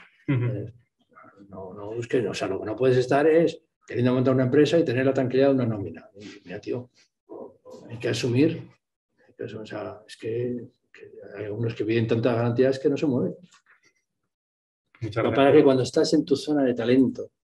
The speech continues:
Speaker 2: hay un punto de autoconfianza, de energía, de luz distinto.
Speaker 1: Ujú.
Speaker 2: Distinto. Cuando el viaje es a favor de, de tu ser natural, el nivel de autoestima es distinto. En cambio, cuando el viaje es contra la natura,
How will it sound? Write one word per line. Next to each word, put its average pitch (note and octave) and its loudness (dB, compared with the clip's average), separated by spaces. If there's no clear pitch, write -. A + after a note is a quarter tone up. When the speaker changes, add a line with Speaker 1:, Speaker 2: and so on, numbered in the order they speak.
Speaker 2:
hay B2+ -2
un A#2 2
punto B2 4
de A#2+ 4
autoconfianza, A2+ -2
de G2+ -8
energía, G#2+ -4
de G#2 -4
luz C3+ 2
distinto. G2 -14
Speaker 1:
Ujú. A2+ -4
Speaker 2:
Distinto. G#2 -10
Cuando G#2+ -6
el G#2+ -2
viaje C3 2
es C3+ 4
a C3 2
favor B2 4
de, A#2+ 0
de B2+ -14
tu - -6
ser - 2
natural, C3+ 2
el B2 -10
nivel A#2+ 0
de B2+ 4
autoestima A#2+ 2
es A2 2
distinto. G2 -8
En - -20
cambio, A2 -20
cuando G#2+ -10
el G#2 -8
viaje B2 0
es B2+ 0
contra B2+ 0
la B2 2
natura, C3 2